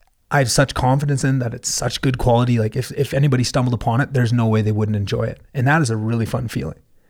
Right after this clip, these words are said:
And not only is it fun to do in the moment, but also just, like, the, the release you get out of it. Like, I just, I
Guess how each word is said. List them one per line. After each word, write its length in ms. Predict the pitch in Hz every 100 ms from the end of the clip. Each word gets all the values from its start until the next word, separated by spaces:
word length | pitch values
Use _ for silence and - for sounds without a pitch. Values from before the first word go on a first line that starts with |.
| _
And 360 | 139 117 - - _ _ _ _ _ _ _ _ _
not 220 | 165 135
only 220 | 131 139 131
is 100 | 113
it 200 | - - _ _ _ _ - _ _ _ -
fun 560 | - - 135 127 123 -
to 80 | 143
do 180 | 131 127
in 80 | 120
the 60 |
moment, 360 | 113 127 127 -
but 120 | -
also 260 | 117 - 131
just, 220 | 117 -
like, 140 | - - _ _ _ _ _ _ 156
the, 400 | 139 107 120 123 _ _ _ _ _ _ -
the 100 | 120
release 400 | 113 131 170 160
you 60 |
get 160 | 127 107
out 60 |
of 40 | 107
it. 40 |
Like, 140 | 123 -
I 120 | 139
just, 240 | 143 123 -
I 340 | 143 135